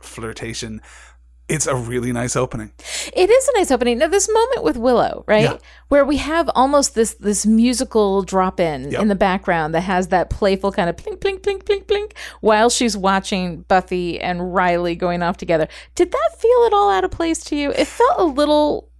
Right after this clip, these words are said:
Speaker 2: weird to me.
Speaker 1: It felt very true to my understanding of who Willow is in the broadest sense.
Speaker 2: Yeah.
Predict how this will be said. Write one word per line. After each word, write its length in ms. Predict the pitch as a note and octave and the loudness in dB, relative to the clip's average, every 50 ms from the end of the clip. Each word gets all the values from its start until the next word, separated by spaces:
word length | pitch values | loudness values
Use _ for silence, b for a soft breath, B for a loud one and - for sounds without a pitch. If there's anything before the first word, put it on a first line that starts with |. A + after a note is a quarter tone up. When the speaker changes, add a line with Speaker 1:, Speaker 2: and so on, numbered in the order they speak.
| _ _ | _ _
Speaker 2:
weird 540 | G#3+ G#3+ A3 B3 B3+ B3 B3 A#3+ A#3 A3+ - | -12 -10 -8 -6 -4 -4 -2 -4 -4 -6 -8
to 100 | - F3+ | -10 -10
me. 280 | D#3+ - - E2+ - - | -10 -10 -12 -12 -10 -4
Speaker 1:
It 240 | G3+ G3+ G#3+ G#4+ - | -2 -2 -2 -2 -6
felt 540 | - - - - - G#3+ C#4 - - - - | -12 -14 -4 0 2 2 2 2 0 -2 -6
very 340 | B2+ - F3 F3+ F3+ F3 E3 | -2 0 2 2 2 0 -2
true 380 | - - - - - D#3+ E3 D#3+ | -4 -8 -8 -6 -4 -4 -4 -4
to 200 | - - D#3+ D#3+ | -4 -4 -4 -2
my 280 | D#3 C#3+ C#3+ D3 D3+ C#3+ | 0 0 0 0 0 -2
understanding 540 | C#3+ C#3+ C#3 - - D3 C#3 B2+ C3 B2+ C3 | -4 -6 -8 -6 -4 -4 -4 -4 -6 -8 -8
of 120 | A#2+ - | -10 -8
who 160 | - D3+ D3+ | -4 -4 -4
Willow 400 | D3 C3+ D3 D3 C#3+ C#3+ C#3+ C3+ - | -2 -2 -2 0 0 0 0 -2 -2
is 300 | B2 B2+ C3 B2+ B2 - | -2 -2 -2 -2 -2 -4
in 220 | - - C3 B2+ | -6 -4 -4 -4
the 80 | B2 A#2+ | -4 -6
broadest 640 | A2 - B2+ B2 C3 C#3 C#3 C#3+ C3 B2 - - - | -8 -10 -6 -2 0 2 2 0 0 -2 -4 -6 -6
sense. 340 | - - - G#2+ G#2 A3+ G#3+ | -6 -6 -6 -4 -2 -2 0
Speaker 2:
Yeah. 600 | A#3+ C4+ C4 A#3+ A3 G3 F#3+ F3 F3 G3 F#3+ | 2 2 2 2 2 2 0 0 -2 -4 -8